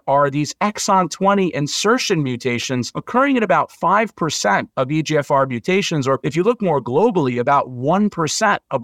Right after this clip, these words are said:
all non-small cell lung cancer. And here, the only approval currently to date now is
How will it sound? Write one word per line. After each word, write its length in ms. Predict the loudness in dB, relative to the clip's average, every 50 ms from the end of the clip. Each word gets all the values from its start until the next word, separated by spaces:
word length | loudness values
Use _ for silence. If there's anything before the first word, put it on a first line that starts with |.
| -2
all 320 | 0 2 4 4 4 2 2
non-small 600 | 2 2 2 2 2 0 -2 -2 0 0 0 0
cell 220 | 0 0 0 2
lung 220 | 2 2 0 0
cancer. 560 | 0 -2 -2 -2 -2 -2 -2 -2 -2 -2 -2 -2
And 160 | 0 0 0
here, 440 | 0 -2 -2 0 2 4 2 2 0
the 180 | 0 -4 -2 0
only 280 | 0 2 2 2 2 2
approval 460 | -2 -2 -2 -2 0 2 0 0 -2
currently 420 | 0 -2 0 0 2 2 0 -2
to 160 | -2 -4 -6
date 320 | -4 -2 0 0 0 0 0
now 320 | 0 0 2 0 0 -2 -2
is 300 | -4 -2 -2 -4 -6